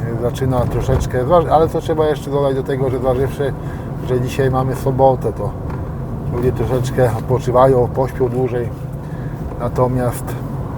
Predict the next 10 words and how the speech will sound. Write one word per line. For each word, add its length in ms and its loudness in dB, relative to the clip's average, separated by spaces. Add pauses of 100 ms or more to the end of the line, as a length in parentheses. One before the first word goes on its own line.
(1700)
tak 160 2
jak 120 4
dla 220 2
mnie 180 -2
są 160 -2
to 100 -2
warunki 480 0
niemalże 420 0
idealne. 460 2
E, 60 -6